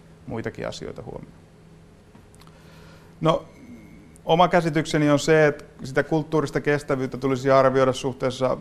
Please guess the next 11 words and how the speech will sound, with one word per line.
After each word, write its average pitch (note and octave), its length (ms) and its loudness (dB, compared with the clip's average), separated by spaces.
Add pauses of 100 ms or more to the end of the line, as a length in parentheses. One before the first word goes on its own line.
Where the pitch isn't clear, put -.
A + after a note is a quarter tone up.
(120)
todennäköisimpään C#3 920 0
skenaarioon, B2+ 680 2
jonka B2 180 0
mukaan A#2+ 380 0
koko B2 340 0 (140)
ruokasysteemi C3+ 760 0
tulee B2+ 260 2
muuttumaan B2 520 0
varsin A#2+ 320 0
radikaalisti. A#2 880 0 (840)
Ja A#2 360 4